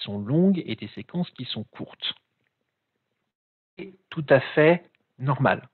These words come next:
Euh, parce que quand on calcule une distance entre deux séquences, eh bien, une distance courte qui n'a que quelques statuts et une distance longue qui en a beaucoup, bah, du coup, il faut rajouter des statuts à la fin. Donc, on a un coût indel qui s'applique à chaque fois qu'on rajoute des statuts pour atteindre la, la longueur.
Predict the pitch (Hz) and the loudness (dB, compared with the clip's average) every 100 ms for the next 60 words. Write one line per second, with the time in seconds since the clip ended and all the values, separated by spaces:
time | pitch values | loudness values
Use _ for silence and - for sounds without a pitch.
0 | - - - - - - 127 123 - 147 | -20 -18 -16 -18 -20 -2 4 4 4 2
1 | 135 - 165 156 143 - - 123 131 139 | 2 2 4 6 4 2 -6 -4 0 0
2 | 135 175 156 123 113 135 156 - 170 - | 0 0 4 4 0 -4 -6 2 2 2
3 | 117 - 104 - 113 - 202 226 - - | -4 -8 -10 -8 -8 -2 0 0 -4 -20
4 | _ _ _ _ - 139 143 180 175 - | _ _ _ _ -6 -4 2 4 4 4
5 | 139 143 165 156 143 - 170 151 - - | 2 2 -2 -2 -2 2 2 0 -6 -4
6 | 135 135 135 - 117 - 165 151 131 - | -2 0 -2 -4 -8 4 4 4 -2 -2
7 | 110 - 165 226 - _ _ _ _ - | -4 -2 -2 -2 -4 _ _ _ _ 0
8 | 123 120 139 165 156 143 - 160 156 143 | 2 2 -2 -2 0 0 0 0 2 0
9 | - 113 147 156 127 - 180 165 127 117 | -4 0 4 4 2 -2 0 0 0 -2
10 | - 180 - 131 156 139 135 151 151 135 | -4 -4 0 4 4 4 -2 0 0 -2
11 | - 160 139 110 156 190 120 - 247 247 | -4 0 0 0 2 2 0 -2 0 0
12 | - 208 175 117 135 151 - - - 160 | 0 0 2 6 6 4 -4 -12 -4 -4
13 | - - 131 175 160 127 120 120 127 - | -4 -8 -6 -8 -4 -2 -2 -2 -4 -2
14 | 113 - 160 120 117 135 - 170 185 180 | -4 -2 -4 -2 4 4 4 2 4 2
15 | 143 120 98 117 117 - 131 156 208 | 0 -4 -8 -4 -2 -2 -4 -2 -2